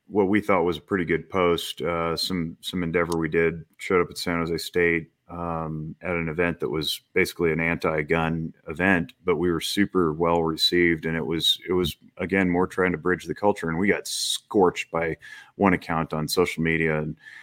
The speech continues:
um, it was amazing how many people came into the chat to our defense, and that was really cool to see. That's, like, we're always gonna have those outliers who are like, "Eh, it's mental health, it's a Trojan horse for stealing your guns." Like, have you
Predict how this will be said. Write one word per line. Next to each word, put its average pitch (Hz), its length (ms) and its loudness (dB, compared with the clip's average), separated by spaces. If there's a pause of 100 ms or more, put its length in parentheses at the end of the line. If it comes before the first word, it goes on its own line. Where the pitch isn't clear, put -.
(320)
um, 85 600 2
it - 80 2
was 101 100 4
amazing 87 520 2
how 87 80 0
many 82 140 0
people 82 300 -4
came 85 280 -2
into 78 200 -4
the - 80 -6
chat - 520 -2
to - 100 0
our 80 100 2
defense, 80 680 -6
and 82 280 -2
that 87 160 2
was 82 140 -2
really 82 180 2
cool 82 220 -2
to 80 60 -10
see. 87 180 2
That's, 98 240 6 (260)
like, 117 160 6
we're 113 160 12
always 139 200 10
gonna 110 160 6
have 98 160 4
those 85 160 6
outliers 98 760 6 (200)
who 107 100 6
are 104 40 12
like, 95 180 10 (260)
"Eh, 143 540 12
it's - 180 4
mental 131 260 10
health, 131 240 8
it's - 160 2
a - 40 -14
Trojan 127 360 10
horse 139 240 6
for 107 100 -12
stealing 147 380 4
your 104 80 2
guns." 131 560 6
Like, 104 160 0
have 101 80 -8
you 104 160 -2